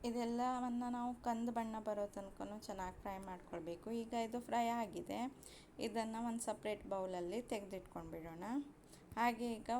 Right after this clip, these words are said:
ಒಂದು ಪ್ಯಾನಲ್ಲಿ ಒಂದು ಎರಡು ಚಮಚ ಆಗುವಷ್ಟು ಎಣ್ಣೆಯನ್ನ ಸೇರಿಸ್ಕೊಂಡಿದ್ದೇನೆ. ಅದಕ್ಕೆ ಮೀಡಿಯಮ್ ಸೈಜ್ನ ಎರಡು ಈರುಳ್ಳಿಯನ್ನ ಹೀಗೆ ಚಿಕ್ಕದಾಗಿ ಕಟ್ ಮಾಡ್ಕೊಂಡ್ಬಿಟ್ಟು ಸೇರಿಸ್ಕೊಳ್ತಾ ಇದ್ದೇನೆ. ಇದನ್ನ ನಾವು ಒಂದು ನಿಮಿಷ ಆಗುವಷ್ಟು ಫ್ರೈ ಮಾಡ್ಕೊಳ್ಬೇಕು.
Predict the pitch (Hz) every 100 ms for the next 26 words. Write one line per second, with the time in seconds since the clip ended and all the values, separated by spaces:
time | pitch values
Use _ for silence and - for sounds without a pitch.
0 | 262 254 247 - 220 208 196 208 240 240
1 | 226 233 - 240 226 220 208 214 220 -
2 | 240 196 202 208 196 214 277 233 220 -
3 | 226 196 175 180 175 202 277 - - -
4 | - - - 233 - 254 277 247 240 247
5 | 254 254 254 240 233 240 - 220 233 226
6 | 226 214 220 202 190 196 247 226 247 -
7 | 240 247 240 233 226 220 214 214 208 -
8 | 196 185 180 - 254 302 254 233 - 214
9 | 180 175 175 170 180 180 240 285 - -
10 | - - - - - - - - - -
11 | 220 240 262 262 254 247 240 233 240 233
12 | 226 202 208 214 254 - 240 226 214 180
13 | - 175 170 170 170 -